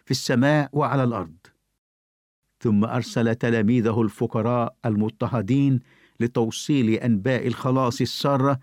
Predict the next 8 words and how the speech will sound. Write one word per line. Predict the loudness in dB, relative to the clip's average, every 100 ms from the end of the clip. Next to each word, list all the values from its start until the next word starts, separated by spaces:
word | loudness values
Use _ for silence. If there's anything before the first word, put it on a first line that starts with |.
| _ _ -4
لكل | -2 0 2 4 4
الأمم، | 4 2 2 -2 -8 _ _ _ _ _ _ -4
ليؤسس | 0 0 0 0 0 0 2 2 2 -2 -16 -4
مملكة | 0 4 4 4 2 0 0 2
محبته | 2 0 -2 0 0 2 2
المعطاءة | 4 4 2 0 0 2 2 0 -4 _ _ -6
التي | -2 0 0 0 0
تشمل | 0 -2 0 2 2 2 2